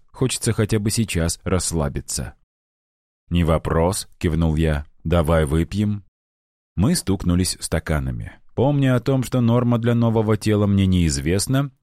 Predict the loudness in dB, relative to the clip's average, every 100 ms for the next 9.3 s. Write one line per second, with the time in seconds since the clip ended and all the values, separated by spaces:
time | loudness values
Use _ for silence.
0 | -4 0 0 0 -2 0 0 -2 0 0
1 | 2 0 0 -2 0 -2 -2 -6 -6 -4
2 | 0 0 -2 -4 -2 -2 -4 -8 -8 -8
3 | -8 -10 -18 _ _ _ _ _ -2 0
4 | -2 -2 -2 0 0 2 2 2 2 0
5 | -2 -4 -2 0 0 -2 -2 -2 0 0
6 | 0 -2 -2 -4 -4 -8 -10 -10 -12 -14
7 | -18 _ -2 0 0 0 0 0 0 -2
8 | -2 -2 0 0 0 0 0 -2 -6 -10
9 | -10 -16